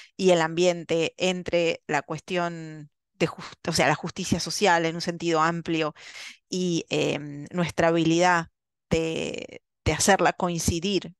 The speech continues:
con una cierta forma de armonía, o sea, con, con la naturaleza o del, o de los seres humanos dentro de, de ese espacio de vida más amplio,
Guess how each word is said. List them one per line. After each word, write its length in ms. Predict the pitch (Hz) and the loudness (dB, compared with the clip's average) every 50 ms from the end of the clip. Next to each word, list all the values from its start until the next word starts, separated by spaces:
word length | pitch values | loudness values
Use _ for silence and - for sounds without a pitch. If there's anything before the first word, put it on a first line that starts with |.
| _ - | _ -6
con 180 | - 156 151 | -4 -4 -4
una 200 | 170 170 175 170 | -4 -2 -2 -2
cierta 320 | 165 - 196 175 170 - 160 | 0 4 2 2 2 0 -4
forma 380 | - - 208 190 175 175 165 | -2 0 0 0 2 0 2
de 100 | 165 165 | 2 2
armonía, 600 | 165 160 156 156 151 160 170 185 185 160 139 147 _ _ _ _ _ - | 0 0 -2 -6 -8 -8 -8 -6 -4 -4 -6 -6 _ _ _ _ _ -12
o 100 | - 170 | -8 -4
sea, 160 | 175 151 147 | -4 -4 -4
con, 480 | - - 160 156 151 151 147 160 160 - _ - - - - _ _ | 0 0 -2 -2 -2 -6 -12 -14 -16 -18 _ -20 -20 -20 -20 _ _
con 220 | - - 165 156 147 | -2 0 2 2 2
la 100 | 151 156 | 2 2
naturaleza 720 | 160 160 - - 165 143 139 165 180 185 - - 160 160 | 0 -2 -4 -4 -2 0 2 2 2 2 0 0 0 0
o 100 | 160 160 151 | 0 0 -2
del, 200 | 151 151 - - | -4 -6 -8 -8
o 120 | - - 160 | -8 -6 -4
de 100 | 165 160 | -2 -2
los 120 | 156 151 - | -2 -2 -4
seres 260 | 180 170 170 170 - | -4 -4 -4 -4 -6
humanos 360 | 165 160 160 165 170 165 151 | -6 -4 -2 -2 -2 -2 -4
dentro 340 | 170 170 170 165 - 165 156 | -4 -4 -4 -4 -4 -4 -2
de, 260 | 151 143 131 - - - | -2 -2 -4 -6 -6 -6
de 80 | - 160 | -4 -4
ese 140 | 156 - 165 | -2 -2 -4
espacio 840 | - - 175 160 - - - 165 160 160 156 156 151 147 147 - | -4 -2 -4 -4 -4 -4 -4 -2 -2 -2 -2 -4 -6 -6 -10 -10
de 180 | - 165 165 160 | -8 -4 -4 -2
vida 280 | 156 170 180 160 156 156 | 0 0 0 0 0 0
más 240 | 156 156 - - | 0 -2 -2 -2
amplio, 480 | 175 165 170 160 - 160 160 165 220 - | -4 -4 -4 -4 -4 -4 -4 -4 -4 -8